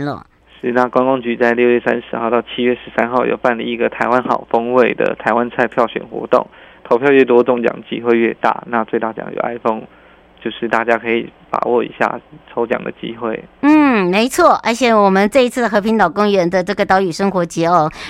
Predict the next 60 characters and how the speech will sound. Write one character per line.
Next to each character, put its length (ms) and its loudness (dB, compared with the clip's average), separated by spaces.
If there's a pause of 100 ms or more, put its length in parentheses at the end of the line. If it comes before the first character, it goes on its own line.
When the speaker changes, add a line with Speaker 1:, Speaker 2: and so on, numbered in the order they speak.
Speaker 1:
呃， 280 4
很 120 0
多 280 4
朋 220 2
友 140 2
哦 160 4
看 180 0
到 120 2
就 120 0 (160)
，“哇， 80 -2
好 280 0
好 80 2
玩 280 2
哦， 580 6
一 60 -2
定 80 4
要 60 4
赶 140 2
快 40 -4
报 180 4
名， 160 2
把 160 2
握 80 2
机 220 -6
会 200 0
哦。” 120 4
十 220 -4
五、 140 0
八 220 0
月 120 -2
十 160 -10
一、 200 -2
十 200 -8
八、 240 0 (160)
二 100 -4
十 220 -6
五 200 -6
哦， 240 2 (340)
来 200 2
听 400 0
音 300 2
乐、 380 2
逛 280 2
市 280 -6
集、 440 -4
嗨 260 -2
翻 240 0
我 160 -2
们 220 -2
和 200 0
平 240 0
岛 120 0
二 200 0
十 80 2
四 220 -2
小 240 2
时 220 -2
不 200 -4
断 340 0
电 240 0